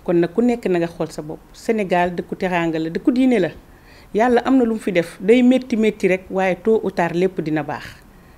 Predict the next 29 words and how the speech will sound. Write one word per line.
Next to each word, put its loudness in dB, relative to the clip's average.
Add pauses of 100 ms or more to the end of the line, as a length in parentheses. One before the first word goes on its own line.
(300)
Te 0
ku 0
xool 4
li 0
fi -4
feeñ 0
fan 0
yi, -2 (640)
macha 0
allah, 0
war 0
nañu 0
gën 0
a -2
delloo -2
suñu -8
xel -6
ci -10
Yàlla. -8 (800)
Pétrole 0
am 2
na. 0 (1120)
Autorité 0
yaa 2
ngi 0
góorgóorlu 0
ci -4
lu 0
ñu 4